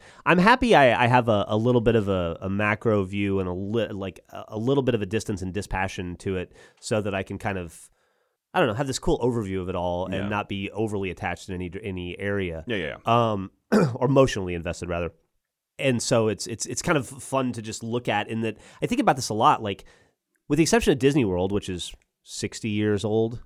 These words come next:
Speaker 1: now. Disneyland, sorry, si-, is, like, sixty.
Speaker 2: Uh, it's nineteen fifty-five.
Speaker 1: Nineteen fifty-five,
Speaker 2: So
Speaker 1: seventy.
Speaker 2: forty-five plus twenty, uh,
Speaker 1: Sixty-five years
Speaker 2: yeah,
Speaker 1: old, yeah.
Speaker 2: sixty-five, yeah.
Speaker 1: And, uh, and then Universal is much younger.
Speaker 2: Yeah.
Speaker 1: But I, I went to a bar in, uh,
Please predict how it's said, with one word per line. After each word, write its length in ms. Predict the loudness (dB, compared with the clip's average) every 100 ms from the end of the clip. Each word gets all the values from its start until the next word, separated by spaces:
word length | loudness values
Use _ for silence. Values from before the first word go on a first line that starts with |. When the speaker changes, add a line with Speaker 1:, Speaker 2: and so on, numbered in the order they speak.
| -4
Speaker 1:
now. 180 | -2 2
Disneyland, 500 | 4 4 2 0 -4
sorry, 280 | -4 -4 -4
si-, 180 | -8
is, 140 | -10 -10
like, 100 | -10
sixty. 560 | -10 -8 -4 0 0
Speaker 2:
Uh, 220 | -2 -6 -10
it's 160 | -8
nineteen 240 | -8 -6 -6
fifty-five. 520 | -8 -8 -4 -2 0
Speaker 1:
Nineteen 140 | 0 -2
fifty-five, 260 | -2 0
Speaker 2:
So 40 | 2
Speaker 1:
seventy. 720 | 2 0 0 0 -2 -2 -6
Speaker 2:
forty-five 600 | -6 -4 -4 -4 -2 -4 -4
plus 160 | -8
twenty, 500 | -6 -6 -6 -6 -8
uh, 220 | -6 -4
Speaker 1:
Sixty-five 440 | 0 0 2 2 4
years 160 | 4
Speaker 2:
yeah, 60 | 4
Speaker 1:
old, 160 | 4 6
yeah. 200 | 4 2
Speaker 2:
sixty-five, 240 | -2 -6 -10 _ 2
yeah. 60 | 6 6
Speaker 1:
And, 160 | 6
uh, 180 | 6 6
and 100 | 4
then 140 | 2 4
Universal 380 | 4 2 0 0
is 80 |
much 280 | 0 0 -2 -14 _
younger. 460 | -2 2 2 2 0
Speaker 2:
Yeah. 180 | -4 -12 -12 2
Speaker 1:
But 320 | 4 4 -2 _ _ _ _ _ _ _ -12
I, 80 | -6
I 120 | 0
went 140 | 2 4
to 80 |
a 40 | 4
bar 400 | 6 6 6 4
in, 540 | 2 2 2 0 -4
uh, 840 | -6 -4 -2 0 0 -2 -4 -6